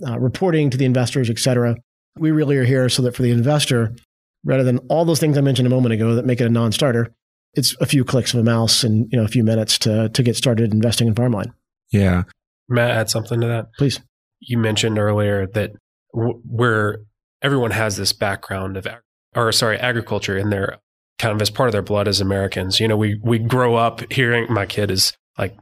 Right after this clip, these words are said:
Speaker 3: uh, almost two, and he's, y-, we go through the animal sounds all the time, right? Like,
Speaker 2: <laughs> Exactly.
Speaker 3: everyone has this common background, but not only that, a lot of people in, have relations who were farmers.
Speaker 2: Yeah.
Speaker 3: Like, probably over fifty percent of our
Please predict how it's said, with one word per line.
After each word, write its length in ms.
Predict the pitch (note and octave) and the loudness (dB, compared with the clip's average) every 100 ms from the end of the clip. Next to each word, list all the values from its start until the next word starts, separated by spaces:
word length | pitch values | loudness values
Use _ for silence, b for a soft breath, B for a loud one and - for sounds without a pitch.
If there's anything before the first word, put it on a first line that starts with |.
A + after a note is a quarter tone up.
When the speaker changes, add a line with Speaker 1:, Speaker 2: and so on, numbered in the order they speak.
| - | -6
Speaker 3:
uh, 140 | G#2+ - | -6 -2
almost 340 | A#2+ G2+ - | -2 0 0
two, 260 | B2 G#2 F#2+ | 0 0 0
and 100 | F#2+ | 0
he's, 240 | G#2+ G2 G#2+ | -2 -2 -2
y-, 140 | A2+ A2+ | -4 -2
we 160 | A#2 | -2
go 140 | G#2+ G#2 | 0 -2
through 160 | G2+ | -4
the 100 | F#2+ | -2
animal 240 | A#2 G#2+ G#2+ | -2 0 0
sounds 320 | A2+ G#2 A2 | 0 0 0
all 100 | A2 | -2
the 80 | G#2+ | -2
time, 260 | B2 A2 | 0 0
right? 200 | A#2+ C3+ | 2 2
Like, 140 | C#3+ C3+ | 0 0
Speaker 2:
<laughs> 20 | |
Exactly. 220 | A2+ - | -2 0
Speaker 3:
everyone 300 | F3 F3 F#3 | 0 2 2
has 300 | C3+ C#3 D3 | 2 2 2
this 160 | C3 B2+ | 2 0
common 300 | - C3 A2+ | 0 0 0
background, 480 | C3 E3+ E3+ A#2+ G#2 _ _ | 0 0 0 0 -4 _ _
but 200 | B2+ E3+ | -4 0
not 180 | D#3+ G3+ | 2 2
only 220 | G3 F3+ | 2 2
that, 280 | B2+ C3 - | 2 0 0
a 60 | A#2+ | 0
lot 240 | A2+ C3 | 0 0
of 60 | E3 | 0
people 300 | - D3 C3 | -2 -2 0
in, 180 | A#2+ A#2+ - | 0 -2 -2
have 500 | - B2 B2 A#2 - _ _ _ G#2+ | 0 2 0 -2 -10 _ _ _ -10
relations 800 | G2+ A#2 A2+ C3+ - G#2+ F#2+ - | -2 0 2 2 0 0 -2 0
who 320 | B2+ A#2 G#2 G2+ | 2 0 -2 -4
were 180 | A2 C3 | -2 0
farmers. 500 | B2+ F#2+ - - - B B | -2 -4 -6 -4 -4 B B
Speaker 2:
Yeah. 200 | F2 D#2+ | 2 2
Speaker 3:
Like, 200 | - - _ _ _ - | 0 -4 _ _ _ -4
probably 240 | D#3+ E3+ | 0 2
over 180 | D3 D3+ | 2 2
fifty 320 | B2+ B2+ - | 0 -2 -2
percent 440 | B2 A2+ A#2 A2+ A2 | 0 0 2 0 0
of 180 | A2+ G#2 | 0 0
our 360 | G2+ G2+ G#2 | 0 -2 -4